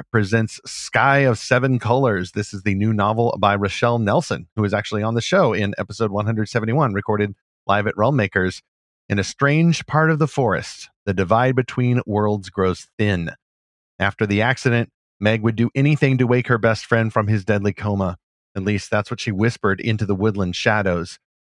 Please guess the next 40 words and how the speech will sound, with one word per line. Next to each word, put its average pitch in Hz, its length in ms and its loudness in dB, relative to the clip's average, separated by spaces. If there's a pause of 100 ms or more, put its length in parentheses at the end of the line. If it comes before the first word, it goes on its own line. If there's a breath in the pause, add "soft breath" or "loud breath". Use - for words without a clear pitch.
She - 140 -2
never 135 240 2
imagined 131 500 2
her 107 160 0
wish 98 480 -2
would 92 160 -6
trap 113 340 -2
her 104 160 0
in 104 160 -2
a 95 100 0
gray 123 560 0 (140)
other 117 460 0
earth, 92 440 -2 (340)
void 110 440 0
of 107 120 0
any 110 180 0
color. 85 440 -6 (420)
With 107 140 -2
her 101 100 2
heart 151 400 0
torn 131 320 0
between 131 520 0
earths, - 440 -2 (300)
Meg's 101 300 -2
choices 110 400 0
may 101 140 -2
cost 101 460 -4
more 95 260 -2
than 101 140 -2
she 98 220 -4
knows. 87 440 -4 (480)
Available 110 400 0
August 147 360 2
the 127 140 0
eighth, 202 300 0
wherever 110 360 0
fantastic 113 560 0
books 135 240 -4
are 104 60 -2
sold. 139 400 0